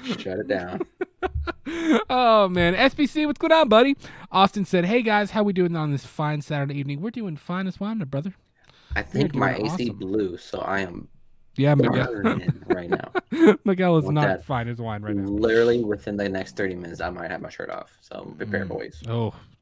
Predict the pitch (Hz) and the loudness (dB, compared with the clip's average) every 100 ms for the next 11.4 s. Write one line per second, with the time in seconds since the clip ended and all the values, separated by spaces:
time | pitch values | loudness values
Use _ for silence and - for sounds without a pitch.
0 | _ - 117 - 123 131 107 95 104 95 | _ -16 -14 -6 -2 0 -2 -4 -8 -6
1 | 95 - 98 95 92 - - - 143 - | -8 -8 -12 -10 -12 -14 -18 -14 -10 -8
2 | - - - - - - 82 82 - - | -8 -10 -14 -14 -10 -12 -12 -16 -20 -20
3 | - - - - - - 127 107 107 104 | -20 -16 -14 -12 -12 -8 -6 -2 -2 2
4 | 98 147 139 120 90 87 - 92 87 85 | 4 4 6 4 4 -2 -6 -8 -6 -6
5 | 82 80 - _ - 123 - 220 - - | -6 -8 -12 _ -8 -6 0 0 2 2
6 | - - - 165 135 277 285 262 - 139 | 2 0 -2 -4 -8 -8 -10 -10 -6 -2
7 | 135 131 160 175 165 190 185 214 226 254 | -2 -4 -2 -2 0 -2 0 -4 -4 -6
8 | 196 175 160 - 147 139 120 147 143 233 | -6 -6 -6 -6 -4 -4 -2 -4 0 -2
9 | - 262 233 214 214 190 175 - - 139 | 0 -4 -4 -4 -4 -4 -6 -6 -8 -8
10 | 139 127 - 147 160 170 185 - _ _ | -8 -8 -6 -6 -6 -8 -10 -14 _ _
11 | 117 117 113 | -6 -4 -4